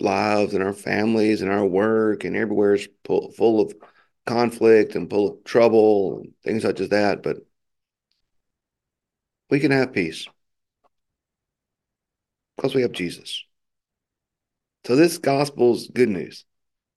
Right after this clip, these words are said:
It's good news for all of us. It's good news for those of us who know the Lord right now because we've been forgiven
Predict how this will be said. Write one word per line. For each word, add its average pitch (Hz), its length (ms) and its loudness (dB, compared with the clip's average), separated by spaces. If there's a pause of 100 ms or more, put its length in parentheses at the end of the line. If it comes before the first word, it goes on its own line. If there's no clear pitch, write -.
(280)
It's - 100 -20
good 165 160 2
news 143 300 4
for 135 200 2
all 127 180 4
of - 140 -8
us. - 260 -16 (560)
It's - 120 -16
good 160 160 4
news 156 180 6
for 127 80 -4
those 139 180 8
of 127 80 4
us 117 80 0
who 120 80 0
know 123 140 4
the 123 80 2
Lord 123 320 6
right 131 160 2
now 131 300 -4 (880)
because 113 260 -2
we've 127 180 2
been 117 180 2
forgiven 110 560 -4